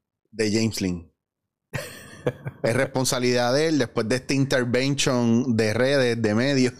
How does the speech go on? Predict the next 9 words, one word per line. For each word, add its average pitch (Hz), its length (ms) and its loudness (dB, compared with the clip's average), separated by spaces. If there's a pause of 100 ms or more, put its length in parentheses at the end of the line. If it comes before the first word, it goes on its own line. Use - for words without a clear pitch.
(320)
<laughs> - 420 -4 (1200)
No 147 260 2
sabemos. 156 800 0
Ese, 123 360 -2
¿sabes 170 220 0
lo 180 60 0
que 180 120 2
pasa, 175 240 0
James? 123 500 -2